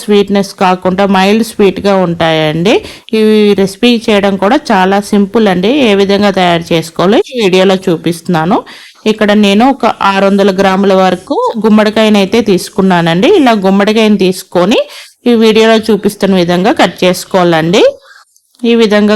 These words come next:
కట్ చేసుకున్నాక గుమ్మడికాయలో ఉన్న పీచు గింజల్ని రిమూవ్ చేసుకోవాలండి. ఈ విధంగా పీచు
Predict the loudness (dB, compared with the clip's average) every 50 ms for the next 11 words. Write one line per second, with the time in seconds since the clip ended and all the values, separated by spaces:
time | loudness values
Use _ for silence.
0 | 0 -2 -2 -2 -2 -2 -2 -2 -2 -2 -4 -2 -2 0 0 -2 -2 0 0 0
1 | 0 2 2 2 2 2 2 0 0 0 2 2 4 2 2 2 2 0 0 -2
2 | 0 0 2 2 0 0 -2 0 0 2 2 2 0 0 2 2 2 2 2 2
3 | 0 0 0 -2 -4 -8 -12 -20 -20 -10 _ -2 -2 0 0 0 0 2 0 0
4 | 0 -2 -4 -4 0 0 2 2 2 2 0 0 -2 -4 -6 -10 -16 _ _ _
5 | _ _ _ _ _ _ _ _ _ _ _ _ _ _ _ _ _ _ _ _
6 | _ _ _ -20 -20 _ _ _ _ _ _ _ _ _ _ _ _ _ _ _
7 | _ _ _ _ _ _ _ _ _ _ _ _ _ _ _ _ _ _ _ -4
8 | -2 0 0 0 0 0 0 0 0 0 0 -2 -2 -4 -10 -16 -20 -20 -6 -2
9 | 0 0 0 0 0 0 2